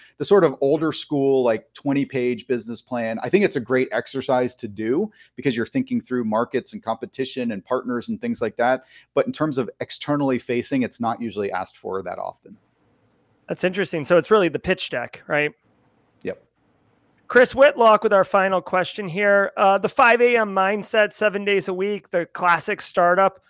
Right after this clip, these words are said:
Speaker 2: Uh, he said he's seen a lot of startups running banking hours. What are your thoughts on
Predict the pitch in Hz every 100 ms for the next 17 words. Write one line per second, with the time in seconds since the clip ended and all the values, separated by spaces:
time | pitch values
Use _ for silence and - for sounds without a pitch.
0 | _ _ - 175 196 254 220 190 - 214
1 | 165 147 156 156 180 170 147 175 165 135
2 | 113 139 175 180 151 135 139 139 180 208
3 | 220 185 - 180 180 - 165 151 143